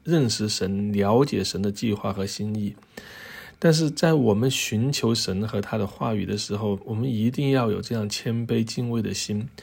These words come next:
不要以为说我们可以完完全全把握神的话语中的每一个细节，所有的知识，因为我们在谦卑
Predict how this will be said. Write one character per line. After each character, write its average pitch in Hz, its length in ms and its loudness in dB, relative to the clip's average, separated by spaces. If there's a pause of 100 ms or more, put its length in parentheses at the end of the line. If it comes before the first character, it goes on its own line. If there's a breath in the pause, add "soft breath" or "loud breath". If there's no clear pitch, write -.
(760 loud breath)
不 131 120 4
要 139 300 6 (220)
以 110 220 0
为 104 260 4
说 127 240 4
我 113 80 4
们 101 120 0
可 113 160 -4
以 107 60 0
完 98 240 0
完 117 180 0
全 107 240 -6
全 110 260 -4 (160)
把 95 260 -2
握 113 320 0
神 - 240 -6
的 107 80 -2
话 110 280 -4
语 98 100 0
中 107 220 -4
的 104 100 -2
每 92 240 -4
一 95 100 -4
个 110 140 0
细 107 300 -2
节， 95 200 -4
所 104 280 -2
有 107 60 0
的 98 120 -2
知 104 240 -4
识， - 260 -4 (160)
因 135 160 2
为 139 80 6
我 113 140 4
们 98 100 -2
在 117 140 0
谦 127 480 0
卑 127 320 2